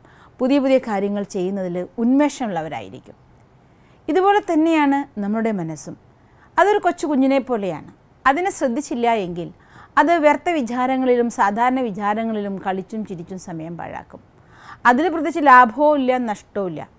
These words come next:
പക്ഷേ ലാഭമില്ലാതെ നഷ്ടമില്ലാതെയും കടന്നു പോകുന്ന കാര്യവും, അതും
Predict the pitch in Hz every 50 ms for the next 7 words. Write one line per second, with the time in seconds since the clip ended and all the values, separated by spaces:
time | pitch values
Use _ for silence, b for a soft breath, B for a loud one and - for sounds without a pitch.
0 | _ - 202 - - - 262 226 - B B B B B B B - 220 220 220
1 | 240 226 208 240 277 285 285 285 285 277 262 285 285 269 254 233 208 - - 247
2 | 247 247 247 247 233 247 247 226 240 214 202 208 214 220 208 214 208 202 220 214
3 | 214 214 202 208 190 180 180 202 196 165 165 - b b b b b b b -
4 | - 180 175 165 185 208 240 247